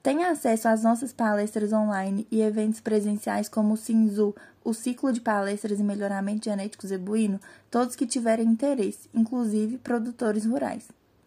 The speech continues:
Na página da Supervisão do Serviço de Educação e Extensão, no site do I F M G Campus Bambuí, você tem o contato desse,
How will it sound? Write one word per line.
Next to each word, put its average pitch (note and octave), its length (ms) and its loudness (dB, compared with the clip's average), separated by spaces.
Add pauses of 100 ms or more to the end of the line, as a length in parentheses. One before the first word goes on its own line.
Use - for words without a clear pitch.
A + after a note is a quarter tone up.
(500)
Na A3+ 220 4
página C4+ 460 2
da B3+ 140 2
Supervisão A3 640 4
do C4 120 2
Serviço A3+ 640 -2
de G3+ 100 0
Educação G#3+ 600 -2
e B3 40 2
Extensão, A3 600 0 (340)
no A3+ 140 6
site A3+ 400 0
do G#3+ 80 2
I A3 120 2
F A3+ 200 -2
M A#3 160 4
G G#3 200 0
Campus A#3+ 340 -4
Bambuí, G#3 560 2
você A3 320 0
tem A3+ 220 0
o A#3 40 -2
contato G#3 520 -2
desse, F#3+ 520 -2